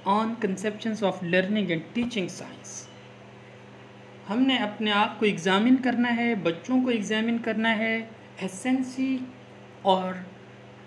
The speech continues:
science teaching के हवाले से, के conceptions बच्चों को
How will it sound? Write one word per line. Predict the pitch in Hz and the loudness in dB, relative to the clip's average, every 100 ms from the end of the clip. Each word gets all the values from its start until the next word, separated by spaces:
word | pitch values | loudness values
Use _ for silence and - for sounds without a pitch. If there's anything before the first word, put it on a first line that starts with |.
| - | -20
science | - - 214 208 214 - | -16 -6 -2 -2 -2 -4
teaching | 214 214 202 180 | -4 -2 -4 -4
के | 190 | -2
हवाले | 196 185 160 170 214 | -2 0 2 0 -2
से, | - 185 190 - - - - - - - - - - - - - - - | -4 -4 -6 -14 -20 -20 -20 -20 -20 -20 -20 -20 -20 -20 -20 -20 -20 -4
के | 185 | -2
conceptions | 175 190 190 240 247 - 277 269 254 - - | 0 -2 -2 -2 -2 2 4 4 0 -8 -6
बच्चों | 180 190 247 226 | -2 -2 -2 -4
को | 208 | 0